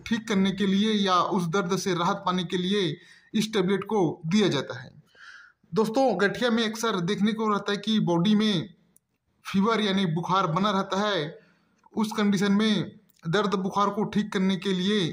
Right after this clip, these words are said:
इस tablet को prescribe करते हैं। दोस्तों, इस tablet का उपयोग बुखार को साथ साथ कन-, ठीक करने के साथ साथ गठिया या जोड़ों के दर्द या घुटनों के दर्द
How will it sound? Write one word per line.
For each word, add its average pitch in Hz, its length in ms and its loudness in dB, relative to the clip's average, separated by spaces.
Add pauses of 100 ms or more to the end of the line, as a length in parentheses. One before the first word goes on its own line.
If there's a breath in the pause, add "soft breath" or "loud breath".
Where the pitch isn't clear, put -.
(120)
इस - 200 -8
tablet 196 300 -2
को 190 180 -2 (120)
prescribe 190 500 -2
करते - 240 -6
हैं। 131 140 -16 (640)
दोस्तों, 202 360 0 (3500 loud breath)
इस 233 180 -2
tablet 214 280 0
का 220 120 2
उपयोग 214 380 0
बुखार 196 400 2
को 202 180 -4
साथ 202 200 2
साथ 202 300 -4
कन-, 196 340 0 (580)
ठीक 214 180 -2
करने 208 220 0
के 214 140 -4
साथ 202 180 -2
साथ - 800 -4
गठिया 190 380 2 (440)
या 185 160 2
जोड़ों 190 300 4
के 214 160 -2
दर्द 202 320 0 (260)
या 175 80 2
घुटनों 175 380 -2
के 208 140 -4
दर्द 196 260 0